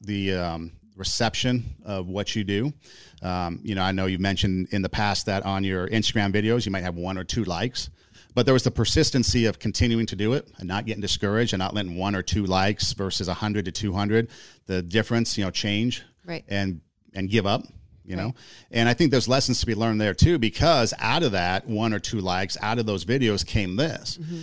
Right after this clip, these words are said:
Speaker 1: And so if people are out there doing something and you think, "Well, I'm not having an impact on anything," or "It's not reaching the people that I want it to reach," or "It's not as big,"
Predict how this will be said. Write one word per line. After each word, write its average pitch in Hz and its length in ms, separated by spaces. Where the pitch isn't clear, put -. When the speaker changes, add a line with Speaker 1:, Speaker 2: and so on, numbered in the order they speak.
Speaker 1:
And 110 140
so 131 100
if - 80
people 160 260
are 131 60
out 123 140
there 110 140
doing 127 280
something 87 540
and 98 480
you 117 120
think, 113 300
"Well, 107 300
I'm 101 80
not 107 160
having 107 260
an 92 120
impact 107 420
on 104 140
anything," 107 460
or 92 100
"It's - 140
not 110 260
reaching 117 320
the 107 80
people 135 560
that 104 100
I 101 60
want 113 300
it - 20
to 123 80
reach," 127 280
or 104 100
"It's - 120
not 107 160
as 85 100
big," 123 540